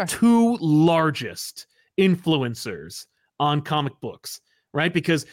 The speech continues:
Speaker 2: if you are a quiet Wednesday warrior, you go to your
Speaker 1: Mm-hmm.
Speaker 2: comic book store, you are going to be in, and you are not influenced. I don't go on Twitter, I don't go on YouTube, I don't watch all that crap.
Speaker 1: Right.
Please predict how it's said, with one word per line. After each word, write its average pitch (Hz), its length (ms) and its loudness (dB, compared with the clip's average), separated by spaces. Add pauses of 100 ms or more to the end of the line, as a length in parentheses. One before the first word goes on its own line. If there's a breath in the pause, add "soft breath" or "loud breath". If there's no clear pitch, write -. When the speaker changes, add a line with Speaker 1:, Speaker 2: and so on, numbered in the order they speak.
(200 soft breath)
Speaker 2:
if 170 180 0
you 208 260 2
are 175 220 4
a 143 100 -2
quiet 143 560 -2
Wednesday 127 360 -2
warrior, 123 300 -2
you 117 60 -10
go 113 100 -6
to 120 60 0
your 113 100 -2
Speaker 1:
Mm-hmm. - 80 -14
Speaker 2:
comic 110 120 -10
book 104 100 -12
store, 90 180 -16 (220 soft breath)
you 170 200 2
are 226 60 2
going 151 320 2
to 175 60 -2
be 180 160 -2
in, 147 160 -4
and 165 140 0
you 185 140 4
are 170 80 2
not 160 200 0
influenced. 135 340 -2
I 117 60 -2
don't 131 140 -4
go 135 100 0
on 131 120 -2
Twitter, 131 300 0
I 127 80 0
don't 127 100 -2
go 123 100 -2
on 120 80 -2
YouTube, 117 240 -4
I 117 40 -4
don't 117 80 -4
watch 113 200 -6
all 104 80 -8
that 95 100 -12
crap. - 280 -16
Speaker 1:
Right. 180 220 -2